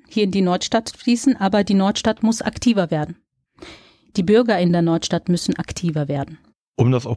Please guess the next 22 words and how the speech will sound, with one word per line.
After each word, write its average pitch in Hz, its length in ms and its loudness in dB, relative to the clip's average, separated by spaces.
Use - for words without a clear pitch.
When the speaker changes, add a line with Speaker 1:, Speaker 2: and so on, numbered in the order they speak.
Speaker 2:
politisch - 400 0
einordnen 98 500 0
zu 110 140 -2
können, 98 320 0
ihr 107 560 2
repräsentiert 110 800 0
jetzt - 400 -2
den 92 360 4
türkisch, - 640 -2
türkisch-migrantischen 120 1500 0
Anteil 127 640 0
der 135 100 -2
Bevölkerung 127 760 0
oder 117 240 0
seht 107 320 0
ihr 117 160 0
euch 107 500 0
stellvertretend 104 800 -2
für - 120 -4
die 101 100 0
gesamte - 400 0
Nordstadt? - 520 -2